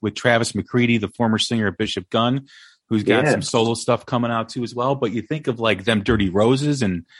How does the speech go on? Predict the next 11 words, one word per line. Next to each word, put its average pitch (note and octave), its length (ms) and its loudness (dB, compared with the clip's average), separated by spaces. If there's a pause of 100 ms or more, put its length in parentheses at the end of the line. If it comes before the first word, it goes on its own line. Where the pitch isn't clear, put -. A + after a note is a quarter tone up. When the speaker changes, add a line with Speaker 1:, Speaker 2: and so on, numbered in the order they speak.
(260)
Speaker 1:
Alabama, A#2 680 0
which G2+ 180 0
is E2+ 100 -10
a F2 60 -8
fantastic G#2+ 800 -2
band, A2+ 260 2
Kiss - 220 2
Kiss - 260 2
Bang A#2 300 0
Bang C3 360 0
and F#2+ 180 -2